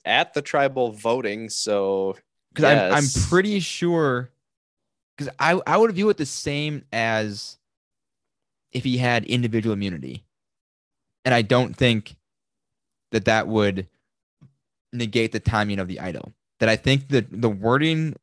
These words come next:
Speaker 2: when he found it said, "The first two tribal councils you attend." I don't think it said anything about that you attend and are vulnerable or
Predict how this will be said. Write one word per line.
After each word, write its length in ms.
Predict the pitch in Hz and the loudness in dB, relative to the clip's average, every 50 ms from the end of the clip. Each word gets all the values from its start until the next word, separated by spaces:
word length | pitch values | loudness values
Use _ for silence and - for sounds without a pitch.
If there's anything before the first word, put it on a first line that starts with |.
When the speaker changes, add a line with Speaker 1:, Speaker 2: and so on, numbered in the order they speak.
| _ _ _ _ _ _ _ _ | _ _ _ _ _ _ _ _
Speaker 2:
when 100 | - 117 | -6 -4
he 80 | 120 117 | -4 -4
found 380 | - - 123 117 113 113 104 | 0 2 2 4 4 2 2
it 200 | 101 98 - - | 0 -2 -4 -6
said, 460 | - - - 101 95 92 90 87 90 - _ _ _ _ _ _ _ _ _ _ _ _ _ _ _ _ _ _ _ _ - | -6 -2 0 2 2 2 0 -4 -8 -12 _ _ _ _ _ _ _ _ _ _ _ _ _ _ _ _ _ _ _ _ -8
"The 100 | 135 127 | -8 -8
first 520 | - - - 139 135 143 143 139 - _ - | -8 -6 -2 0 2 2 2 0 -4 _ -2
two 220 | - 139 131 127 | 0 2 2 0
tribal 320 | - - 139 127 113 120 | 0 -2 -2 0 0 0
councils 540 | 113 - - 113 107 107 - - 107 98 95 | -2 0 0 0 0 0 -2 -4 -4 -4 -6
you 280 | 95 98 104 110 107 85 | -6 -2 0 0 0 0
attend." 680 | 90 - - - - - 101 92 98 113 139 185 - _ _ _ _ _ _ _ _ _ _ _ _ _ _ _ _ _ _ _ _ _ _ _ _ _ _ _ _ _ _ _ _ - | -4 -6 -6 -6 -4 -4 -4 -4 -4 -6 -6 -8 -12 _ _ _ _ _ _ _ _ _ _ _ _ _ _ _ _ _ _ _ _ _ _ _ _ _ _ _ _ _ _ _ _ 0
I 60 | 113 | 2
don't 120 | 127 131 | 2 2
think 120 | 120 135 143 | 2 2 0
it 80 | 139 | 0
said 260 | 139 - - 135 127 123 | -2 0 0 0 2 2
anything 240 | 127 123 - 127 | 2 -2 -2 -4
about 360 | 123 104 107 107 107 104 95 - _ _ - | -6 -2 0 0 0 0 -2 -4 _ _ -8
that 120 | 107 107 | -6 -4
you 120 | 107 110 101 | -4 -2 -4
attend 500 | 98 - - - 113 110 110 107 104 - - - | -4 -4 -4 -4 -2 -2 -2 -2 -4 -8 -8 -6
and 260 | - 107 101 98 98 - | -4 -2 -2 -2 -2 -2
are 460 | - 101 95 92 90 87 85 90 - _ _ _ _ _ _ - | -2 0 0 0 -2 -4 -6 -8 -12 _ _ _ _ _ _ -16
vulnerable 540 | 90 92 113 113 117 110 107 98 92 90 90 90 | -6 -2 0 2 2 2 0 -2 -4 -4 -4 -4
or 200 | 90 90 87 | -6 -6 -8